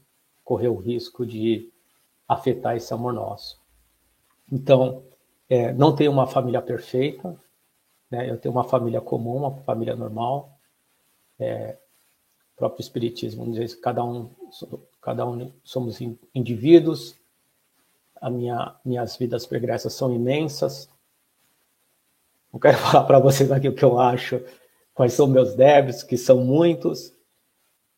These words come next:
e os demais que convivem comigo também, tanto no meu lar quanto, é,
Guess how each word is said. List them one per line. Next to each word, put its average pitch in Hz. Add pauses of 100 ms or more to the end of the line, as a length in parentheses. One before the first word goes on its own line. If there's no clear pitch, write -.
(120)
e 127 (140)
os 139
demais 143
que -
convivem 123
comigo 123
também, 131 (380)
tanto 139
no 131
meu 123
lar 123
quanto, 123 (920)
é, 120